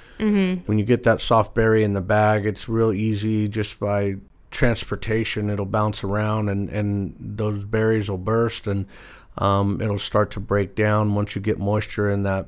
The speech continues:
Speaker 2: in that bag, the rest of the bunch will break down quickly. You can develop, uh, mildew real quick. Um, so it's imperative that whenever we're, we're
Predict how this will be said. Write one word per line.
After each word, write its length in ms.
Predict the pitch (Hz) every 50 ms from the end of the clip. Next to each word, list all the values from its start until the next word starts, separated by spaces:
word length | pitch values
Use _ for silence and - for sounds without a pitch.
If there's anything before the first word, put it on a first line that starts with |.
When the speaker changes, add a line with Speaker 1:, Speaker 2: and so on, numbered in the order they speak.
| - -
Speaker 2:
in 160 | 107 104 101
that 220 | 101 98 95 92 98
bag, 440 | 104 101 101 101 104 104 98 101
the 80 | 95 98
rest 340 | 92 101 104 101 - - -
of 100 | 101 95
the 200 | 98 101 98 95
bunch 400 | 90 101 98 98 101 95 - -
will 80 | 101 92
break 260 | - 107 104 101 -
down 220 | - 104 101 101
quickly. 540 | 90 - - 110 104 - - 110 110 104 101 - - - - - - -
You 100 | 117 104
can 200 | - 110 107 101
develop, 500 | 98 90 98 101 101 98 101 98 95 - - - - -
uh, 200 | 104 104 98 95
mildew 580 | 98 104 113 117 120 110 113 113 113 113 113
real 240 | 104 92 101 120 127
quick. 440 | 127 - - 101 98 101 98 - - - - - -
Um, 400 | 107 101 98 98 95 92 95 - - - - - - - - - -
so 300 | - - - 143 127 117
it's 120 | 117 - -
imperative 600 | 120 101 - 117 120 135 139 123 127 120 113 104
that 200 | 110 113 - -
whenever 480 | 101 107 110 110 113 110 120 117 117
we're, 340 | 110 104 107 110 107 107 107
we're 260 | 101 - 110 107 104